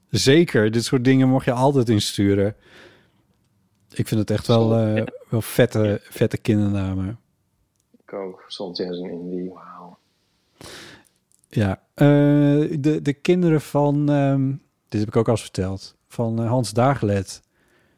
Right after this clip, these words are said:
Speaker 1: zijn ver-, dit vertelde ik volgens mij toen, zijn vernoemd naar, ehm, eh, naar,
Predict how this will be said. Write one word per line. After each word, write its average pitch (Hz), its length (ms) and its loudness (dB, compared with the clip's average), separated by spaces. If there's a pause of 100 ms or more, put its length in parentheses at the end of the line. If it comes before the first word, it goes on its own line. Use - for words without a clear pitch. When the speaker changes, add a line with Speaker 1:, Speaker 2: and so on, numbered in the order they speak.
(160)
Speaker 1:
zijn 110 420 -2
ver-, - 180 -6
dit 113 120 0
vertelde 117 280 2
ik - 60 -2
volgens - 220 -4
mij 110 100 0
toen, 120 320 -2 (340)
zijn 120 180 -2
vernoemd 117 420 0
naar, 107 460 0
ehm, 104 440 -4 (840)
eh, 113 120 -4 (280)
naar, 113 280 -2